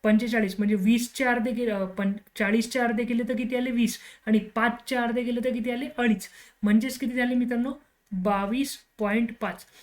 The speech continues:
हे समजलं का मी तोंडी कसं केलं? पंचेचाळीसचे अर्धे. याला कसं तोडू शकता माहिती आहे का? बघा, मी याला डिटेलमध्ये सांगतो. पंचेचाळीस म्हणजे किती झाले मित्रांनो? चाळीस अधिक पाच.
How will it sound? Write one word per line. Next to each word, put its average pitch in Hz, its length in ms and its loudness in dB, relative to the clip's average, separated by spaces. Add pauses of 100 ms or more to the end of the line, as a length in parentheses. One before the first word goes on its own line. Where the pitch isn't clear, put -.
(180)
हे 240 80 0
समजलं 262 420 0
का 277 100 -2
मी 285 100 0
तोंडी 247 340 2
कसं 254 260 -2
केलं? 262 140 -4
पंचेचाळीसचे 233 720 0
अर्धे. 220 420 -2 (420)
याला 220 220 2
कसं 254 300 -2
तोडू 254 180 0
शकता 254 280 -4
माहिती 254 240 0
आहे 196 80 -2
का? 190 60 -2
बघा, 202 160 0
मी 208 140 2
याला 220 260 0
डिटेलमध्ये 214 580 2
सांगतो. 180 280 -6
पंचेचाळीस 226 680 -2
म्हणजे 233 200 0
किती 240 180 -2
झाले 233 180 0
मित्रांनो? 233 380 0 (680)
चाळीस 220 540 0 (220)
अधिक 233 400 -4 (180)
पाच. - 300 -8